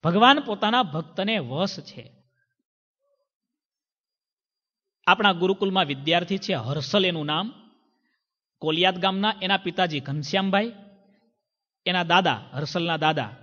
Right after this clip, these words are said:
વડોદરા ગુરુકુલની બાજુમાં જ રહે. હું ઘણી વાર દાદા સાથે બેઠો હોઉં, ઘણી વાર વાત થાય. દાદાના ઉપરના ભાગમાં છાતીમાં કફ ભરાઈ ગયો, ન્યુમોનિયા થઈ ગયો, મોટી ઉંમર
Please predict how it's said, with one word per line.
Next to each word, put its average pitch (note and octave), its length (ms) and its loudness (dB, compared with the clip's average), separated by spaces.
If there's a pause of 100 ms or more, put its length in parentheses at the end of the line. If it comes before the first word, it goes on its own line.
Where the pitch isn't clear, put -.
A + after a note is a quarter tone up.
(420)
વડોદરા B3 300 6
ગુરુકુલની G#3 420 0
બાજુમાં F#3+ 460 2
જ E3 60 -2
રહે. F3+ 280 2
હું E3+ 220 -4
ઘણી G3+ 260 2
વાર E3+ 220 2
દાદા D#3 260 0
સાથે E3 240 -6
બેઠો D3 340 -2
હોઉં, D3+ 220 -2 (160)
ઘણી G3 220 2
વાર E3+ 180 2
વાત D3 200 0 (180)
થાય. C#3+ 220 0 (580)
દાદાના G#3+ 600 0 (1500)
ઉપરના G3+ 460 2
ભાગમાં F3+ 400 4
છાતીમાં E3+ 540 -4
કફ F3 240 -2
ભરાઈ B2 220 -4
ગયો, A2+ 260 -14 (160)
ન્યુમોનિયા F3 460 -2
થઈ D3+ 180 -6
ગયો, A#2+ 200 -8
મોટી D#3 300 0
ઉંમર E3 320 -2